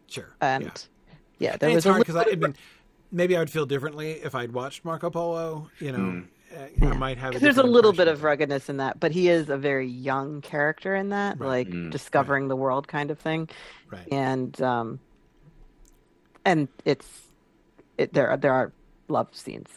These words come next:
Speaker 2: in that. He has love interests and
Speaker 1: Yeah.
Speaker 2: takes his shirt
Speaker 1: Yeah.
Speaker 2: off and such. So, so yeah.
Speaker 1: Yeah.
Speaker 2: If that's not what you're
Speaker 1: Um,
Speaker 2: looking for in Baron,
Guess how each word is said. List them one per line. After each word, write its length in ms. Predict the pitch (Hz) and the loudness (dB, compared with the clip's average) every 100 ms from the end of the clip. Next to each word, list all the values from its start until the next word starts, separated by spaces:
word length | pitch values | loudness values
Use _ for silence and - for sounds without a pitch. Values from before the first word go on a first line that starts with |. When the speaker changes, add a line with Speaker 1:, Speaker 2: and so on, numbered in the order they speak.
| - | -14
Speaker 2:
in 140 | - - | -10 -6
that. 200 | 71 - | -8 -6
He 140 | 120 | -6
has 220 | 131 107 | -4 -4
love 160 | 113 113 | -6 -6
interests 460 | 113 - - - - | -8 -8 -10 -10 -10
and 220 | - - _ _ _ _ _ | -10 -12 _ _ _ _ _
Speaker 1:
Yeah. 140 | 101 82 _ - | -20 -20 _ -10
Speaker 2:
takes 180 | - - | -8 -8
his 100 | - | -4
shirt 180 | 117 | -2
Speaker 1:
Yeah. 60 | 120 | -2
Speaker 2:
off 140 | - | -4
and 100 | - | -10
such. 340 | - - - - - - - - | -12 -14 -14 -16 -18 -16 -18 -6
So, 280 | - 120 - - - - - | -2 -2 -4 -16 -20 -20 -20
so 120 | - 120 | -4 -2
yeah. 200 | 117 151 | -2 -2
Speaker 1:
Yeah. 260 | 135 123 - - - - - - - - - | -2 -4 -6 -14 -16 -18 -18 -20 -20 -20 -8
Speaker 2:
If 100 | 156 | 2
that's 160 | 170 170 | 4 6
not 160 | 185 180 | 4 4
what 140 | 180 | 4
you're 100 | 208 | 2
Speaker 1:
Um, 40 | |
Speaker 2:
looking 240 | 196 185 170 | 2 0 0
for 220 | 170 151 | 2 2
in 100 | 160 | 4
Baron, 400 | 160 139 131 135 | 2 2 0 -4